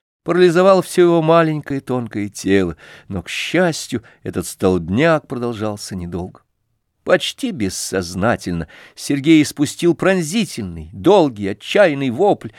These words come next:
и наугад, не видя дороги, не помня себя от испуга, пустился бежать прочь от подвала. Он мчался, как птица, крепко и часто ударяя о землю ногами,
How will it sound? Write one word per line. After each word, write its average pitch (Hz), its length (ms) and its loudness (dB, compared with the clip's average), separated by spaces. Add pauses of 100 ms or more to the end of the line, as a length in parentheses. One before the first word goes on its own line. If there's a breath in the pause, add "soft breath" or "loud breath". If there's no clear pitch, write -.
(180 loud breath)
и 180 120 0
наугад, 139 580 2
не 120 140 0
видя 117 220 -2
дороги, 107 720 2
не 104 120 0
помня 120 300 -2
себя 156 420 2
от 185 120 -4
испуга, 127 540 -2 (200 loud breath)
пустился - 680 -6
бежать 120 600 -2
прочь 98 420 -2
от 98 140 -12
подвала. 92 500 -8 (1600)
Он 117 160 2
мчался, 185 680 4
как 165 180 -8
птица, - 720 -10 (340 loud breath)
крепко 180 520 4
и 180 120 -2
часто 147 680 0 (260 loud breath)
ударяя 110 440 4
о - 20 0
землю 98 320 2
ногами, 113 600 4